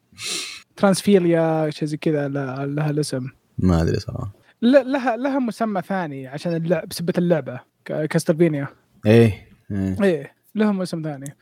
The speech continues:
Speaker 2: فهذه شكلها فيها مصاصين دماء، ويرولف والحركات هذولي.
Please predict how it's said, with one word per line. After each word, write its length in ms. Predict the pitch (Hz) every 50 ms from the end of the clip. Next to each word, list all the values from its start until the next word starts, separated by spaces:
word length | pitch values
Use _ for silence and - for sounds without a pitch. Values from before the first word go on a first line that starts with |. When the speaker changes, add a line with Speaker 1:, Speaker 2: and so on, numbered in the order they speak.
| _ - _
Speaker 2:
فهذه 960 | _ - 294 294 285 285 285 285 277 277 277 277 269 277 269 302 302 294 247 214
شكلها 320 | - - 269 - - 220
فيها 180 | 185 240 226 202
مصاصين 440 | 190 185 - 190 - - 190 190
دماء، 380 | 175 180 175 185 180 180 175 170
ويرولف 540 | 165 165 170 170 165 165 156 160 156 - -
والحركات 460 | 156 156 - - 165 151 170 156 160
هذولي. 320 | 156 156 156 151 160 165